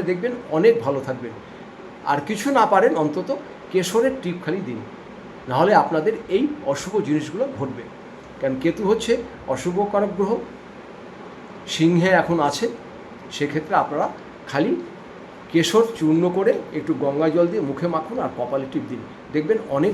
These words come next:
ভালো থাকবেন। এরপরে যদি মনে হয় আরও কিছু জানবেন, আমাকে নিচের নাম্বারে আপনারা ফোন করবেন। আমি এখানে কুষ্টি করে থাকি, বাস্তু বিচার করে থাকি। যেটা আপনার প্রয়োজন, আপনাকে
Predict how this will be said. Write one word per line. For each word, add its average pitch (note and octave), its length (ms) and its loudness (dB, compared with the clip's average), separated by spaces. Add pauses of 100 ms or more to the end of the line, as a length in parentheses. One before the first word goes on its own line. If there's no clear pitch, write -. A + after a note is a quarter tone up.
ভালো C3 240 0
থাকবেন। A2+ 260 -8 (320)
এরপরে F3+ 400 8
যদি G3 120 0 (100)
মনে F3+ 160 4
হয় F3+ 140 4 (260)
আরও D3+ 240 4
কিছু F3+ 140 -4 (120)
জানবেন, D#3+ 300 2 (440)
আমাকে D#3+ 200 0 (100)
নিচের E3+ 300 0
নাম্বারে E3 280 0 (400)
আপনারা D#3 320 0
ফোন D#3+ 120 0 (100)
করবেন। F3+ 260 -6 (300)
আমি D3 180 4
এখানে D#3 260 2
কুষ্টি D3 320 -6
করে F3 180 -2
থাকি, F3 180 -6 (320)
বাস্তু B2+ 240 -4 (120)
বিচার D#3 280 -4
করে D#3 160 -4
থাকি। D#3 180 -10 (640)
যেটা D3+ 260 4
আপনার E3 260 0
প্রয়োজন, D3+ 300 2 (380)
আপনাকে D3+ 300 -2